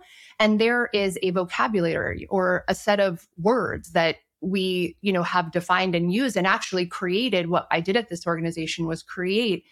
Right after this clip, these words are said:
an open source vocabulary that could be used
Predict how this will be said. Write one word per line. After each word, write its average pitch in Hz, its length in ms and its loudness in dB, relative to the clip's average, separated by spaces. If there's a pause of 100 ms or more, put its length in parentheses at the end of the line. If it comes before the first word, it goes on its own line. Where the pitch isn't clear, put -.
(320)
an 190 160 4 (100)
open 220 380 2
source 175 760 -2 (400)
vocabulary 185 960 0
that 196 180 2
could 208 140 2
be 196 100 0
used 202 520 0